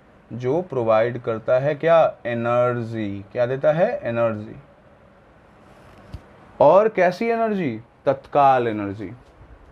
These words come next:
खाइएगा, एनर्जी फील होगा, इसीलिए तो जनरल भोजन में इनका यूज़ होता है।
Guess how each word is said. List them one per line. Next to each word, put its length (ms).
खाइएगा, 720
एनर्जी 340
फील 260
होगा, 380
इसीलिए 260
तो 80
जनरल 640
भोजन 380
में 180
इनका 220
यूज़ 260
होता 200
है। 60